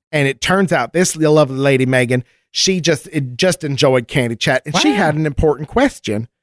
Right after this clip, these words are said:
Speaker 1: that, uh, and I didn't wanna seem impertinent. She said, "Well, what happened to Temp Tabitha? When is that coming back?"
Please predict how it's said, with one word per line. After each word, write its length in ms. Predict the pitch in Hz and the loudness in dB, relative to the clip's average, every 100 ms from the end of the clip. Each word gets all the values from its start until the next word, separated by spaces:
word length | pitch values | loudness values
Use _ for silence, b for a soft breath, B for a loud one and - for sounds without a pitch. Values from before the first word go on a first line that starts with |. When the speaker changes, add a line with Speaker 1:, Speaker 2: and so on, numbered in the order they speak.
| _ _ _ - | _ _ _ -2
Speaker 1:
that, 180 | 160 - | -2 -2
uh, 260 | 156 143 127 | 0 2 2
and 120 | 151 151 | 2 0
I 60 | |
didn't 200 | 135 143 | 0 2
wanna 180 | 143 147 | 2 0
seem 260 | - 156 143 | 0 2 2
impertinent. 540 | - 196 185 120 - | 2 -2 0 -4 -4
She 180 | - 190 | -2 0
said, 400 | - 123 104 123 _ _ _ | 0 -2 -2 -6 _ _ _
"Well, 560 | 135 160 226 226 240 - | -8 -2 2 2 0 -6
what 360 | 147 147 254 - | -2 0 0 0
happened 480 | 170 131 - 151 | 0 0 -2 -2
to 80 | 165 | -2
Temp 320 | 180 160 131 - | -2 -2 -4 -4
Tabitha? 600 | 175 202 156 - 131 139 | -2 0 -2 -2 2 2
When 240 | 143 151 | 2 2
is 140 | 156 - | 2 2
that 240 | 135 - | -2 -2
coming 260 | - 131 110 | -2 -4 0
back?" 320 | 175 131 | 0 0